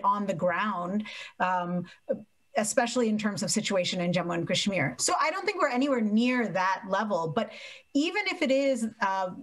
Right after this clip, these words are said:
due to regional factors, or as Ashley said, maybe it's the, you know, the,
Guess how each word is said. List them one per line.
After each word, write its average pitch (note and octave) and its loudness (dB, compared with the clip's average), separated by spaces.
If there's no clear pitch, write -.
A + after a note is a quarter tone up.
due A3 4
to A3 2
regional A3 0
factors, G3+ -2
or G3 0
as G3 -2
Ashley G3 -2
said, F#3+ -2
maybe F3+ 0
it's F3+ -2
the, F#3 0
you A3+ 2
know, F3+ 0
the, F3 2